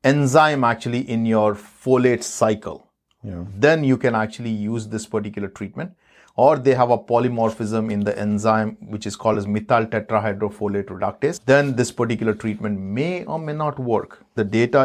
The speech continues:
Speaker 1: is not too strong, but these are treatment-resistant cases.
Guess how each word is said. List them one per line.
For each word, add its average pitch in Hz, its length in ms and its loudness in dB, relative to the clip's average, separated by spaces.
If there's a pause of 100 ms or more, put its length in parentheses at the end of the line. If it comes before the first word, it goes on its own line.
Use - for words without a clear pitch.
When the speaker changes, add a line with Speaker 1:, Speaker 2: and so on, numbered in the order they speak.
Speaker 1:
is 117 200 0
not 123 540 2
too 160 140 -2
strong, 131 580 2 (580)
but 107 160 -4
these 131 140 0
are 139 80 2
treatment-resistant 110 720 -6
cases. - 440 -14